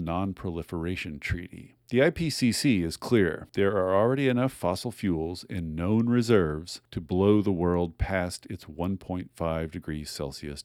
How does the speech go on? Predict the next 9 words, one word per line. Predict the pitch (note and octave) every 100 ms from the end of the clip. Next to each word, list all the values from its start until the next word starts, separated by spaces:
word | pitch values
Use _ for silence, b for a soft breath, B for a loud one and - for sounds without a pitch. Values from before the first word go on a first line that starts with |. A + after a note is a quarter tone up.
| -
temperature | A2 F2+ - D#2+
limit. | D2 D2 D2 - -
Yet | F2+ - -
fossil | E2 D#2+ -
fuel | - F2 E2
production | - G#2 F2 - D#2+ E2 -
continues | G2+ F#2+ G#2+ A2+ F2+ E2 F#2
to | - F#2
increase. | F#2+ - C3+ F2 -